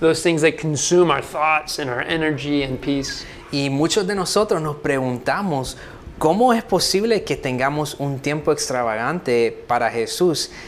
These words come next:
Speaker 2: en un mundo que exige tanta atención de mí?"
Speaker 1: And many of us perhaps are left wondering, "Well, how, how could we possibly have e-, extravagant time with Jesus in a world that demands so much attention of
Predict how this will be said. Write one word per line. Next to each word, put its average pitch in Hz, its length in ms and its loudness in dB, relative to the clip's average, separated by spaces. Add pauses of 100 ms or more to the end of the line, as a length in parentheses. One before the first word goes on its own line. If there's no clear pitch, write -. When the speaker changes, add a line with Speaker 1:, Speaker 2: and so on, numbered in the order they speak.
(120)
Speaker 2:
en 131 140 -2
un 139 160 0
mundo 143 360 0
que 127 120 -2
exige 143 600 -2
tanta 151 440 -6
atención 143 600 -4
de 117 100 -2
mí?" 151 340 -6 (320)
Speaker 1:
And 156 100 2
many 180 240 6
of 185 60 4
us 185 180 2
perhaps 156 380 -2
are 156 60 6
left 147 220 4
wondering, 160 520 0
"Well, 139 120 4
how, 180 260 0 (100)
how 185 180 0
could 170 200 0
we 151 100 4
possibly 170 540 2
have 131 300 0 (140)
e-, 165 120 2 (300)
extravagant 160 880 2
time 160 380 0
with 131 160 -6
Jesus 151 460 0
in 139 80 -4
a 131 60 0
world 135 260 4
that 139 160 -2
demands 135 440 -2 (320)
so 190 220 2
much 185 220 0
attention 160 480 -4
of - 80 -8